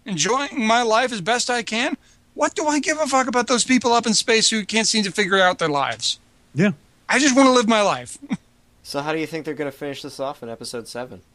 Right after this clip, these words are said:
Speaker 3: Other than a whole lot of laser beams.
Speaker 1: Lots and lots of laser beams. I think, um, where did I think Banagher is doomed?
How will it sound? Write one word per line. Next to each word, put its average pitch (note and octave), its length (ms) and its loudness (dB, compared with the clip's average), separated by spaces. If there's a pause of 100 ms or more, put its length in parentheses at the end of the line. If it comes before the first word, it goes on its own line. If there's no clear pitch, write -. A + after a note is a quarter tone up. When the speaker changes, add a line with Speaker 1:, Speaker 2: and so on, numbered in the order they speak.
(140)
Speaker 3:
Other B2 240 -4
than A2+ 180 -6
a G#2+ 60 -6
whole A#2+ 720 -6
lot A2+ 200 -2
of G#2+ 100 -8
laser G#2 300 -10
beams. F2+ 540 -14 (380)
Speaker 1:
Lots F#3+ 240 -4
and A#3+ 100 -6
lots A#3+ 140 -8
of B3+ 60 0
laser G3 260 2
beams. F#3 560 -4 (440)
I D#3+ 260 0
think, A#3 460 -2 (400)
um, D3 540 -12
where G3 140 -2
did G#3 160 -6
I F#3+ 100 -2
think F#3+ 180 -6
Banagher F3 460 -2
is C#3 120 -4
doomed? D3+ 320 -2